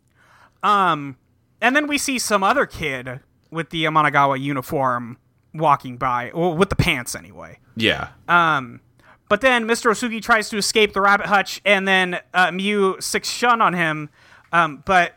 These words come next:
Speaker 1: he rams Mister Osugi into the wall that activates the gravity control, and then he swims away.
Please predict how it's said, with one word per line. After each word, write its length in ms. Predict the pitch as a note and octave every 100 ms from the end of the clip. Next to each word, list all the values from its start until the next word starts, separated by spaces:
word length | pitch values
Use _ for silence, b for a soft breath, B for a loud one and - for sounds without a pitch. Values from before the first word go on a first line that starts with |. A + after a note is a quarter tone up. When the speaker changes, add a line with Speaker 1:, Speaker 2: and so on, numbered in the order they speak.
| _
Speaker 1:
he 220 | - B3+
rams 540 | A3+ A#3 A3+ G#3+ F3+
Mister 240 | F#3 F#3+ G#3+
Osugi 340 | F#3+ A3 G3+
into 140 | G3 F3
the 100 | D#3+
wall 400 | F3 F3+ E3+ D#3
that 160 | D#3
activates 520 | E3 F3+ F#3 E3+ D#3+ -
the 80 |
gravity 400 | D3+ E3+ F3+ E3
control, 520 | C3+ D3+ - D#3 C#3+ B2+
and 140 | D#3
then 100 | D#3+
he 100 | E3+
swims 320 | - F3+ E3+
away. 300 | E3 F3+ A#2